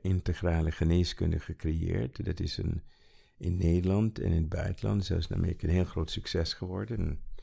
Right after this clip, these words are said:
dus je rolt gewoon vanzelf verder.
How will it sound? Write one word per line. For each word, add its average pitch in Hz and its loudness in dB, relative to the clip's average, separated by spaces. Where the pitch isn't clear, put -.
dus - 0
je 90 2
rolt 92 4
gewoon 85 2
vanzelf 82 0
verder. 85 0